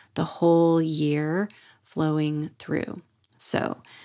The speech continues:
those are my tips. Again, if you need to, if you're up in the middle of the night or not, put everything down on a huge whiteboard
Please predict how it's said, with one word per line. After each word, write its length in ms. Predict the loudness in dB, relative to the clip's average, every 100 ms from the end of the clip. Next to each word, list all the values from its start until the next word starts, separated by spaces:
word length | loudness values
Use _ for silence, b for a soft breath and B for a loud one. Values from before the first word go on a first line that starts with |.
| B B
those 380 | 6 8 8 6
are 480 | 6 8 8 6 6
my 220 | 4 4
tips. 480 | 2 2 2 -4 -2
Again, 500 | 2 4 4 2 0
if 160 | -2 2
you 80 | 4
need 260 | 6 4 4
to, 380 | 4 6 6 4 -2
if 100 | _
you're 120 | 4 4
up 180 | 6
in 40 | 8
the 60 |
middle 260 | 10 10 8
of 60 | 6
the 80 |
night 320 | 6 4 2 2
or 160 | 4
not, 400 | 6 4 0 -4 -18 B B B B _
put 160 | 4 6
everything 540 | 8 8 8 8 6
down 320 | 6 6 4
on 240 | 2 0 0
a 60 |
huge 680 | -2 -6 2 4 4 2 -6
whiteboard 920 | -6 0 2 2 0 -2 0 -2 -2